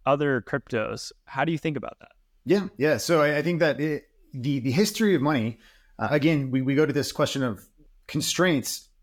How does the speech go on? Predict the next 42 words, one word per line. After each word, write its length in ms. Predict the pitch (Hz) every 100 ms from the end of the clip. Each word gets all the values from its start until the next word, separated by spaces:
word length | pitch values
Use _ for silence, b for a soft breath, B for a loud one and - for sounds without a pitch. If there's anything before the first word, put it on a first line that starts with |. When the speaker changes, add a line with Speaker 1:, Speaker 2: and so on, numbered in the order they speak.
| _ _ _
Speaker 2:
are 260 | 123 123 127
something 260 | 123 139 135
that 140 | 113
drive 560 | 104 123 123 123 110 - _
behavior 560 | - 110 127 120 104 110
and 320 | 110 120 117
drive 240 | 107 127 123
the 80 |
evolution 400 | 123 110 127 123
of 60 | 110
systems. 640 | - - 98 127 165 - _ _ _
But 100 | 156
constraints 460 | 165 170 - 190 180
in 80 | 170
the 60 |
environment 400 | 143 139 160 151
can 100 | 120
also 180 | 131 120
change 260 | 113 123 113
over 160 | 98
time 440 | 98 139 113 95 107 _ _ _ _ _
based 240 | 151 151
on 80 | 156
the 60 | 135
dynamics 400 | 120 120 107 -
of 80 |
the 60 | 98
system. 340 | - 110 - _ _ _ _
So 560 | - 143 139 135 127 - _
money, 500 | - 156 220 107 135 _ _ _ _
one 180 | 123 160
of 40 |
the 60 | 156
things 200 | 151 151
that 120 | 139
if 100 | 127
y-, 200 | 143 143
if 120 | 151
you 80 | 151
think 160 | 143 165
about 280 | 156 131 117
money, 480 | 156 120 104 123